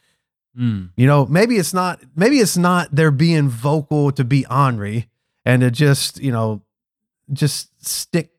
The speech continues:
Speaker 2: the other <laughs> side here and there, you know, maybe,
Speaker 1: Right, right, right.
Speaker 2: maybe there is a, a genuine just desire to propagate proper or what is perceived as proper information.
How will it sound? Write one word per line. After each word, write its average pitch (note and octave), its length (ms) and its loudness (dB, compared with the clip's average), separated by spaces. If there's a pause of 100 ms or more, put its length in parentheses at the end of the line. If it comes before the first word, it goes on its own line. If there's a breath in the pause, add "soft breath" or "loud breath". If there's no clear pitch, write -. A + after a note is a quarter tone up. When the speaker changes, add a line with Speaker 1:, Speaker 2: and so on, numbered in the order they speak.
(100)
Speaker 2:
the C3+ 240 0
other C#3+ 220 2
<laughs> - 0 -
side E3 480 0
here F#3+ 240 2
and F3 140 2
there, F#3+ 280 2
you F#3+ 120 -2
know, E3 100 2
maybe, D#3 180 2
Speaker 1:
Right, A2 240 2
right, G#2+ 200 -4
right. G2+ 180 -12
Speaker 2:
maybe G3+ 240 2
there D#3+ 240 0
is D#3 280 0
a, B2 300 -2
a B2+ 120 -6
genuine C#3 800 -2
just B2+ 420 -8
desire A#2 960 -4 (840)
to C3 100 -4
propagate C#3 640 0
proper A#2+ 500 0 (720)
or B2+ 140 2
what B2+ 180 2
is B2 140 -2
perceived B2+ 520 -2
as A2 120 -8
proper A2+ 360 -4
information. G#2+ 840 -6